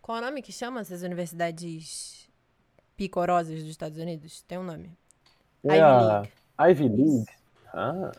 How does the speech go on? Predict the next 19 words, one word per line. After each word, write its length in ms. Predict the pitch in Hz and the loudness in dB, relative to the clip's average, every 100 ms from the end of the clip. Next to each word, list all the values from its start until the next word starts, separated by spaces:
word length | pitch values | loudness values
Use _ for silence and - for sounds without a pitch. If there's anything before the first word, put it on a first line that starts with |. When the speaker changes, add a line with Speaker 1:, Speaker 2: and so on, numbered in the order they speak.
| - | -18
Speaker 1:
Só 160 | - 180 | -14 -12
professora 420 | 202 208 208 202 | -10 -10 -10 -6
da 100 | 196 | -4
Ivy 200 | 190 208 | -4 -6
League. 640 | 214 247 262 269 247 254 226 - - _ _ _ _ _ _ _ _ _ _ 214 | -6 -4 -2 -4 -6 -12 -16 -20 -20 _ _ _ _ _ _ _ _ _ _ 0
Ela, 300 | 240 254 - | 2 2 -2
sei 180 | 349 | -4
lá, 200 | 339 185 | -2 -4
tem 200 | - 226 | -6 -8
gente 180 | 233 262 | -8 -8
que 80 | 269 | -8
acha 160 | 262 247 | -8 -8
muito 140 | 269 | -10
importante 340 | 262 247 233 | -10 -10 -10
falar 160 | 233 226 | -8 -8
que 80 | 226 | -6
ela 100 | 190 | -6
é 40 | |
lésbica. 560 | 175 208 233 233 247 | -6 -6 -10 -14 -16